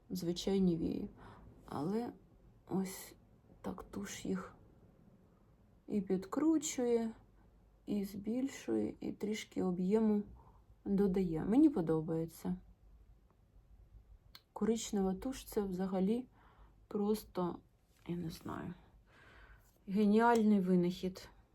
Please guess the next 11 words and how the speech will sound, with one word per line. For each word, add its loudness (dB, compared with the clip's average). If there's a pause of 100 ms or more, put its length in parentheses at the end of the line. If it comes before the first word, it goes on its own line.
(480)
Боже, 2
як 2
я 4
вс-, -6
згадаю, 2
що -4
раніше 4 (840)
ми 6
користувалися 0
тільки 0
чорними. -6